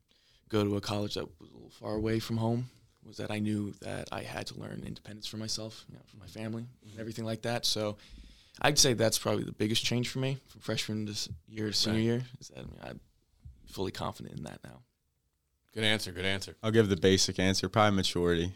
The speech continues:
Speaker 3: just growing up, uh, especially, like, in the classroom and even, like, um, like, socially, just maturing and, uh, just being older, like, getting older, understanding, like,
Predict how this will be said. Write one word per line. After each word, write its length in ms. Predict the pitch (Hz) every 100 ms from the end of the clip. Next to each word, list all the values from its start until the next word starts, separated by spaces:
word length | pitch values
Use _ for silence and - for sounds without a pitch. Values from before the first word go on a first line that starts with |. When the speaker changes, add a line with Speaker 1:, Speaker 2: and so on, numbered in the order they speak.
| -
Speaker 3:
just 240 | - -
growing 340 | 107 98 95 90
up, 220 | 87 - - - -
uh, 80 | 92
especially, 440 | 90 - 95 -
like, 100 | 87
in 80 | 92
the 60 | 87
classroom 760 | - 95 92 - 98 92 92 - _ _ _ _
and 120 | - 95
even, 320 | 95 92 92
like, 320 | 90 85 -
um, 420 | 85 82 82 85 - _ _ _ -
like, 140 | 98
socially, 580 | - 98 92 - 92 92 95
just 240 | - 101
maturing 640 | 98 92 - 90 87 90 85
and, 220 | 80 82 - _ _
uh, 140 | 80 82
just 280 | - - -
being 200 | 104 90
older, 300 | 85 87 90 -
like, 140 | 80 - _
getting 240 | 107 95
older, 400 | 90 90 87 85 - _ _ _ -
understanding, 520 | 98 95 - 87 85
like, 160 | 80